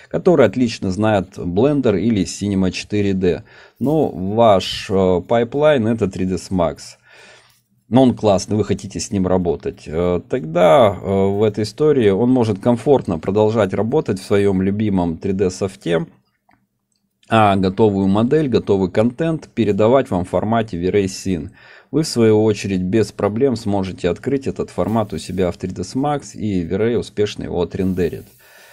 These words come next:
Конечно, у меня нет сотрудников, которые работают в Blender, и V-Ray Syn я применяю в своей практике немного по-другому. Когда уже сцена перенасыщена геометрией,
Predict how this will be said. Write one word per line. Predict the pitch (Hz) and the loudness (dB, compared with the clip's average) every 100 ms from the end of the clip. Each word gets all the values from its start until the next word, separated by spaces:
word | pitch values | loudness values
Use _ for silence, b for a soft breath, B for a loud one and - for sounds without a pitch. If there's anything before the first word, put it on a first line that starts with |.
| B B | B B
Конечно, | 107 156 175 120 | 0 2 0 2
у | |
меня | 117 117 | 4 4
нет | 117 95 | 4 0
сотрудников, | 113 - 95 80 139 | -4 -4 -4 -2 -2
которые | - 123 143 131 | 0 0 4 4
работают | 120 120 135 120 120 110 | 4 4 4 2 2 0
в | 107 | 0
Blender, | 117 110 104 104 98 95 | 2 4 4 4 2 0
и | 101 113 110 | 0 0 2
V-Ray | 110 113 113 | 2 2 0
Syn | 113 - 156 147 101 | -2 -4 0 0 0
я | 117 107 104 101 98 95 92 | 0 4 6 6 6 4 2
применяю | - 107 113 123 127 107 | -2 0 2 2 2 0
в | |
своей | - - 98 95 | -2 -2 0 0
практике | 110 123 117 - 87 | 0 0 -2 -6 -4
немного | 95 98 107 104 95 | -2 0 0 0 0
по-другому. | - 98 101 104 104 90 78 - - | 0 0 0 2 2 2 -2 -8 -10
Когда | - 120 135 | -4 2 2
уже | 120 113 | 2 -2
сцена | - 147 135 107 | -4 -2 2 2
перенасыщена | 98 107 107 113 110 123 - 107 101 | 0 -2 0 0 -2 -4 -2 -4 -4
геометрией, | 104 113 120 151 160 - 104 90 82 | 0 2 2 2 -2 -2 -2 -2 -2